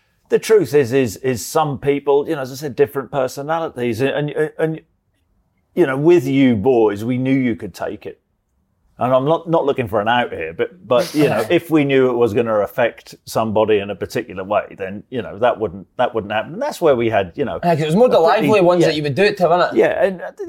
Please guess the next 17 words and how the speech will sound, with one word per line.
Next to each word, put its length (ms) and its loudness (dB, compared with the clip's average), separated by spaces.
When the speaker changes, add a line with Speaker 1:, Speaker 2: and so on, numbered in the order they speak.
Speaker 1:
know, 100 -2
that's 240 -2
why 140 2
we 120 0
had 140 -2
a 80 -6
pretty 420 -10
solid 340 -2
dressing 320 -6
room. 200 -8
And, 160 -8
and, 260 -10
you 80 -8
know, 160 -8
Darren 340 -4
O'D 500 -14
was 240 -20